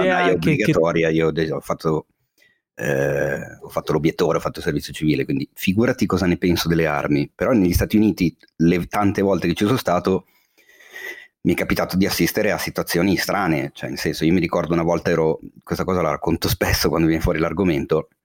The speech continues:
Speaker 2: di essere in coda da Starbucks e avere davanti il classico americano statunitensone medio, ovvero largo tre metri e alto sette, con la pistola infilata dietro nei pantaloni,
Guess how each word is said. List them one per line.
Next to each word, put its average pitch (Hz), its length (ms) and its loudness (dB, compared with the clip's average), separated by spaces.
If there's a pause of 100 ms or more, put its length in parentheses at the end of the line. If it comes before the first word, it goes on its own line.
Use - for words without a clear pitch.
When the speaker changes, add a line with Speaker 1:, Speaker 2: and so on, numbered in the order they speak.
(500)
Speaker 2:
di 95 220 -2
essere 92 280 0
in 90 120 2
coda 87 360 2
da 73 120 -2
Starbucks 85 800 -2
e 90 100 0
avere 92 300 0
davanti 80 800 0
il 82 120 2
classico 107 500 0
americano 82 680 0
statunitensone 95 1000 0
medio, 85 580 2
ovvero 85 420 0 (100)
largo 95 440 0
tre 90 160 -2
metri 87 420 0
e 82 140 2
alto 82 580 2
sette, - 580 -2 (1000)
con 107 320 2
la 95 120 0
pistola 98 460 0
infilata 87 600 0
dietro 82 520 0
nei 78 200 0
pantaloni, 90 840 0